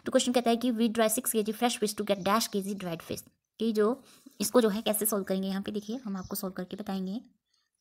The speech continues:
ये क्वेश्चन नंबर फ़ोर है पेज नंबर फोर्टीन का। We dry six K G fresh fish to get two K G dried fish। ये आपको यहाँ पर क्या था, यहाँ पे आपको ये फिल अप था भरने के लिए, टू के जी करना था।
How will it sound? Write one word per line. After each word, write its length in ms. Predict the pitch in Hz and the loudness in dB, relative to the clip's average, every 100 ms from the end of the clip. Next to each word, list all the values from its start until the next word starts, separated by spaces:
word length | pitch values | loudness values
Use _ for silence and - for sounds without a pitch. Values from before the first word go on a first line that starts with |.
| _ _ | _ _
ये 120 | 202 | -6
क्वेश्चन 240 | 202 196 196 | -4 -4 -4
नंबर 120 | 190 | -6
फ़ोर 200 | 196 185 | -6 -6
है 80 | 185 | -4
पेज 160 | 190 | -6
नंबर 120 | 185 185 | -6 -6
फोर्टीन 220 | 190 185 | -6 -6
का। 120 | 196 302 - - | -6 -8 -12 -6
We 140 | 226 233 | -2 0
dry 140 | 247 247 | 2 0
six 240 | 269 - 226 | -2 -2 0
K 60 | |
G 100 | 214 226 | 0 0
fresh 160 | 254 247 | -2 -2
fish 120 | 220 | -2
to 80 | 214 | -2
get 140 | 202 208 | -4 -2
two 100 | 226 | -2
K 80 | 240 | -2
G 100 | 233 214 | -2 -2
dried 200 | 175 160 | -2 -4
fish। 220 | - - - - | -8 -10 -14 -4
ये 120 | 202 | 2
आपको 220 | 226 220 | 2 4
यहाँ 240 | 226 202 202 | 2 0 -2
पर 120 | 214 | -4
क्या 160 | 208 196 | -4 -6
था, 60 | 220 | -4
यहाँ 240 | 247 196 185 | -4 -4 -2
पे 120 | 208 | -2
आपको 200 | 196 202 | -2 -2
ये 100 | 220 | -4
फिल 180 | 233 175 | -2 -4
अप 120 | 175 185 | -6 -8
था 40 | |
भरने 240 | 180 175 | -6 -6
के 100 | 175 | -8
लिए, 180 | 165 - - _ _ - | -8 -10 -14 _ _ -6
टू 80 | |
के 120 | 190 165 | -4 -4
जी 160 | - | -6
करना 180 | 160 156 | -8 -6
था। 160 | 185 | -4